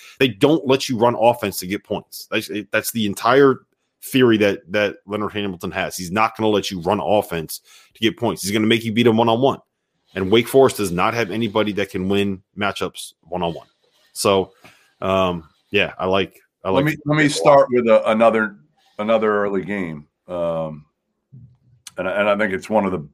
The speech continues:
Speaker 2: better games is, is, uh, Indiana, Ohio State. One of the better games in the slate. Uh, Ohio <laughs> State's friggin' rolling, man. They are rolling. I mean, seriously, they're, they're about as hot as any team in the country, not named Gonzaga or Baylor.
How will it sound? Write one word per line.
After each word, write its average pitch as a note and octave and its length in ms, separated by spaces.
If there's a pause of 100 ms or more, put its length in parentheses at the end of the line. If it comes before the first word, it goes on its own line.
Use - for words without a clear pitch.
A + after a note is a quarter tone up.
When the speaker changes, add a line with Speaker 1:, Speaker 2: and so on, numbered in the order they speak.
Speaker 2:
better G2+ 500 (680)
games F2+ 540
is, D#2+ 260
is, E2 300
uh, D#2+ 380 (420)
Indiana, G2 420
Ohio E2+ 300
State. - 340 (1400)
One A2+ 140
of A2 100
the G#2 60
better A#2+ 220
games A2+ 300
in A2+ 100
the G#2+ 60
slate. A2 500 (420)
Uh, F#2+ 440
Ohio A2 360
<laughs> - 20
State's - 440
friggin' F2+ 300
rolling, E2 420
man. D2+ 240 (200)
They A2+ 100
are D#2 160
rolling. D2 460 (200)
I F2 80
mean, F2 180
seriously, F#2+ 500
they're, G#2 280 (260)
they're F#3 140
about D3+ 240
as A2+ 100
hot A#2 220
as G2+ 100
any A2 160
team G#2 220
in F#2 60
the E2+ 60
country, A2+ 400
not G2 240
named G2 220
Gonzaga F2+ 460
or D#2 120
Baylor. E2+ 520